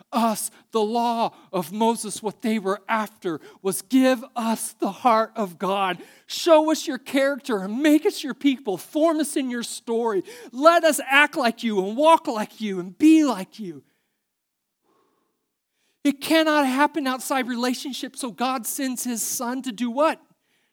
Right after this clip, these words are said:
To have relationship. And God sends the Spirit to gather us up. So guys, we can't do whatever we mean when we talk about doing church. We can't do it without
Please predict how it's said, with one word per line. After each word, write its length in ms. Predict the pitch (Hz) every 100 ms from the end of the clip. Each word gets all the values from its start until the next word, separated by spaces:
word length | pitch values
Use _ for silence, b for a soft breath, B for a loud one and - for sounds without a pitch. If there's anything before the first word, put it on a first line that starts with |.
| _ _ _ _ _
To 60 | 202
have 260 | 196 220 208
relationship. 720 | 202 214 - 175 - 165 151 _ _ _ _ _ -
And 140 | 160
God 260 | 208 190 185
sends 400 | - 220 185 180
the 80 | 165
Spirit 580 | - - 202 190 156
to 80 | 208
gather 440 | 156 180 175 170 160
us 200 | - 202
up. 200 | 156 -
So 180 | 185
guys, 360 | 156 185 185 160
we 140 | 180 _
can't 420 | - 208 190 185 _ -
do 320 | 185 143 123 _ _ _ _ _ -
whatever 340 | 175 214 185
we 160 | 175 165
mean 320 | 151 170 135
when 80 | 131
we 80 |
talk 240 | 143 151 143
about 240 | 139 131
doing 280 | 147 143 135
church. 540 | - 165 202 - - _ _ _ _ _ _ _ _ _ _ _ _ _ _
We 60 | _ _
can't 340 | - 190 - 147
do 200 | 147 147
it 100 | 165
without 320 | 147 139